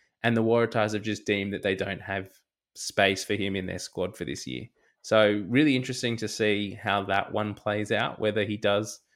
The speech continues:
have a cracking season, maybe pick up a few injuries, and he can somehow make his way back into the squad later in the season, um, because he's clearly still wanting to be here,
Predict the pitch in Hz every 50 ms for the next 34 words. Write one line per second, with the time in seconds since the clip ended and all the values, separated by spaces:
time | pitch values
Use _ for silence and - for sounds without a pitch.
0 | _ _ _ _ _ _ _ - 110 104 107 - - - 120 117 117 - 110 104
1 | - - 113 117 117 117 120 120 113 110 110 110 110 110 113 120 113 - 104 -
2 | 117 - - 104 104 101 98 110 104 107 110 104 101 101 107 107 107 101 95 95
3 | - 107 101 101 104 104 101 101 101 101 - 104 101 98 92 87 - 95 92 110
4 | - 110 107 107 98 113 - - - 113 113 104 104 104 104 107 104 104 104 -
5 | - - 131 139 143 151 156 147 147 - _ _ _ _ _ _ _ - 107 104
6 | 104 101 101 101 101 104 104 113 107 - 113 107 101 107 104 101 98 - - -
7 | 120 117 113 110 110 104 107 - - 113 101 95 92 98 101 101 98 - - 110
8 | 104 92 101 - - - 101 101